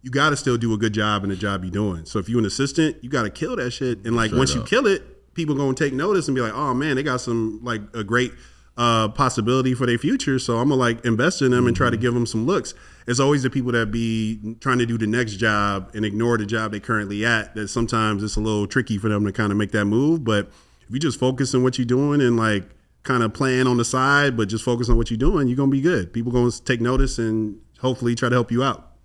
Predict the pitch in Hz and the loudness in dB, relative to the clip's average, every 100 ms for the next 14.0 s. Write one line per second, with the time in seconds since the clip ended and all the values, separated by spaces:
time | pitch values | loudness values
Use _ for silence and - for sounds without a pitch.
0 | - 92 92 78 78 - - - - - | -18 -12 -12 -10 -8 -8 -10 -20 -20 -20
1 | - - 101 101 95 123 107 - 113 107 | -20 -8 -2 0 0 0 -2 -4 -4 -4
2 | 101 - 107 107 113 - 117 104 110 107 | -6 -8 -2 -2 -2 -4 -6 -4 -4 -4
3 | 101 104 110 107 107 101 98 113 131 95 | -4 -6 -4 -4 -6 -6 -8 -6 -4 -4
4 | 82 - _ _ _ _ _ 90 92 90 | -6 -10 _ _ _ _ _ -18 -18 -18
5 | - 92 95 92 92 90 - - - - | -10 -6 -4 -2 0 0 -2 -10 -20 -20
6 | - 95 90 92 - 92 87 85 87 101 | -8 -2 0 0 0 -2 -2 -2 0 2
7 | 107 98 95 107 101 98 95 90 92 87 | 2 0 -2 0 2 2 2 0 0 0
8 | 104 98 98 - 98 92 - - 107 101 | 0 -2 -4 -2 -2 -2 -4 -4 -2 -2
9 | - - 87 87 92 98 92 92 - - | -6 -8 -6 -6 -2 -2 0 -4 -8 -16
10 | - - - - - - 160 120 143 117 | -20 -20 -20 -20 -20 -6 -2 4 4 6
11 | 107 107 95 95 - 135 113 107 - 90 | 2 2 2 0 0 0 2 2 2 2
12 | 87 160 160 143 117 107 98 95 113 117 | 0 0 2 2 0 0 0 0 0 0
13 | 110 104 - 120 110 101 107 113 101 | 0 -4 -4 -2 0 0 0 0 -2